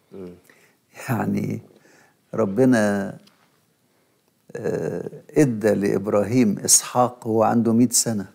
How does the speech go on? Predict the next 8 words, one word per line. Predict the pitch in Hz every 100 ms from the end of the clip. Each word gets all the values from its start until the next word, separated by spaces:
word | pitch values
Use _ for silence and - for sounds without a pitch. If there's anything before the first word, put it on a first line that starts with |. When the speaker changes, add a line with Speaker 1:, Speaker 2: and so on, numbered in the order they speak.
| _ _ -
Speaker 2:
<laughs> | 131 - _ - 110 - - - - - -
بعد | 113 107 107
انتظار | 113 104 113 110 135 139 135 -
خمسة | - - 151 135 - 107
وعشرين | 101 104 - 120 127
سنة. | 120 113 101 85 - _ _ _ _ _ _ _ _ _ _ _ -
يعني، | 101 - - 101 98
آه، | 92 -